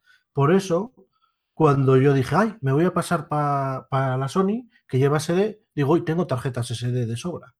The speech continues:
Leches, no pude utilizar mis tarjetas porque, eh, los archivos tan grandes, digamos que no entran en la tarjeta que yo tengo. No entran por velocidad.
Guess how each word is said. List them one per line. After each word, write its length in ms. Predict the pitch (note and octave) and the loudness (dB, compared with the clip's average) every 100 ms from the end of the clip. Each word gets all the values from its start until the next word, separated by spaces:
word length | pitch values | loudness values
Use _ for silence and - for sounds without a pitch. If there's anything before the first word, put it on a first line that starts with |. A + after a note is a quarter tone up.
| _ _ _ _ _ | _ _ _ _ _
Leches, 540 | D#3 F#3+ - F#2 - - | -2 -2 -4 -14 -16 -8
no 500 | D#3 D3+ F3+ F3+ F#3 | -2 2 4 2 -2
pude 520 | - E3+ C3 B2 B2 | -6 -2 0 0 0
utilizar 480 | A#2+ B2 A#2+ A#2+ C3+ | -2 -2 -4 0 0
mis 140 | C3 B2 | -2 -4
tarjetas 640 | C#3 F3 E3+ F3 D#3 - _ | -4 -4 -4 -6 -8 -16 _
porque, 640 | F3 G3 F3+ - E3 G#3+ - _ _ _ _ _ | 0 2 0 -6 -8 -8 -14 _ _ _ _ _
eh, 580 | - A#2+ A#2+ A#2 A2+ - _ | -8 -4 -2 -4 -6 -12 _
los 220 | D3 C#3 | -2 -2
archivos 320 | C3+ D3 F3 | -2 -2 0
tan 160 | E3+ E3 | 0 -2
grandes, 500 | F3+ F#3 F3+ E3+ - - | 0 0 -2 -6 -10 -8
digamos 520 | C#3+ C3 D3 E3 D#3 | -2 0 0 0 -2
que 200 | D3 C#3+ | -2 0
no 200 | D3 D#3 | 2 0
entran 420 | D#3 C#3+ B2+ A#2+ | 0 -2 -2 -4
en 120 | - C3 | -4 -4
la 100 | B2 | -2
tarjeta 340 | B2 D3 B2+ | -4 -6 -6
que 100 | B2 | -4
yo 120 | A#2+ | -4
tengo. 360 | F3+ C#3+ E2+ - _ _ _ - | -4 -8 -10 -20 _ _ _ -2
No 140 | C#3 | 0
entran 320 | D3 F3+ F#3 | 2 0 2
por 120 | F#3 | 2
velocidad. 520 | C#3+ B2 A#2 A#2+ B2+ | 2 0 -2 -2 -4